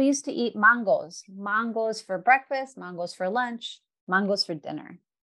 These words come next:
There's not even any mangos available anymore." And so people aren't going to stop coming just because there is,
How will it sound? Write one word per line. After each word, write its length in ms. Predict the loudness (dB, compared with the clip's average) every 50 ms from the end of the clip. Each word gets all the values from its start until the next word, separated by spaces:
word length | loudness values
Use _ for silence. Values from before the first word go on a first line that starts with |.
| _ _ _ _ _ _ _ -6
There's 200 | -6 -6 -4 -4
not 180 | -4 -4 -2 -2
even 240 | -2 -4 -4 -8 -12
any 220 | -10 -10 -10 -10
mangos 420 | -10 -10 -10 -10 -10 -12 -14 -16
available 600 | -18 -16 -14 -14 -14 -14 -16 _ _ -20 -20 -20 _
anymore." 180 | -20 -20 -20 _ _ _ _ _ _ _ _ -4
And 300 | -2 -2 0 0 -2 -2
so 560 | 0 2 4 6 6 6 4 2 0 -4 _ _ _ _ _ _ _ _ _ _ _ _ _ -2
people 340 | -2 0 4 4 4 4 4
aren't 220 | -4 -4 -4 -6
going 260 | -10 -10 -8 -6 -8 -6
to 140 | -8 -10
stop 380 | -10 -4 -2 2 2 0 0 _ _ -10
coming 300 | -8 -6 -6 -4 -4 -2
just 320 | 2 2 2 2 0 -8
because 800 | -10 -10 -10 _ -6 -4 0 0 2 2 2 0 -2 -6 -12 -14 -10
there 220 | -4 0 2 2 2
is, 260 | 0 -2 -6 -14